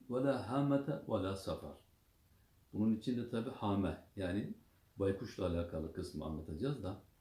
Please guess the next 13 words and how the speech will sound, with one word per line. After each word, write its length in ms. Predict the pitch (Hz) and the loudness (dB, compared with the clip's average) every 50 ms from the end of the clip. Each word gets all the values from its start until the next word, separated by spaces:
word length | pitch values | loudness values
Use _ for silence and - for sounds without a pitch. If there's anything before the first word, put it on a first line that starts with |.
| _ - _ - - - | _ -20 _ -16 -10 -6
onun 180 | 95 95 87 | -4 -4 -4
için 260 | 85 - 80 80 76 78 | -4 -4 -2 -2 -2 -2
bunu 140 | 78 76 | -4 -4
söyledim. 500 | 76 - 78 76 73 76 76 - 123 143 - _ _ _ _ - _ - - - - _ _ - | -6 -6 -8 -8 -8 -8 -10 -10 -12 -14 -18 _ _ _ _ -20 _ -20 -20 -20 -20 _ _ -2
Ve 140 | - 104 107 | 2 2 4
la 180 | 120 113 101 98 | 4 4 4 2
advayı 560 | 110 104 101 110 113 110 107 107 120 127 120 | 2 2 4 4 6 6 6 6 6 4 4
başta 280 | 104 104 104 - 135 135 | 2 2 2 0 -2 -2
söylemiştik 640 | - 139 127 113 107 101 95 85 - - - - | 0 2 2 4 4 2 2 0 -4 -8 -12 -10
zaten 400 | - - 82 78 78 78 78 73 | -6 -4 -4 -4 -2 -4 -4 -4
daha 160 | 76 80 80 80 | -4 -4 -4 -2
önceki 320 | 80 78 78 80 80 - | -4 -4 -4 -6 -8 -8
sohbetimizde. 840 | - - 82 80 - - 82 - - 78 78 76 76 80 104 - | -8 -6 -6 -6 -4 -6 -8 -6 -4 -6 -6 -6 -4 -4 -6 -6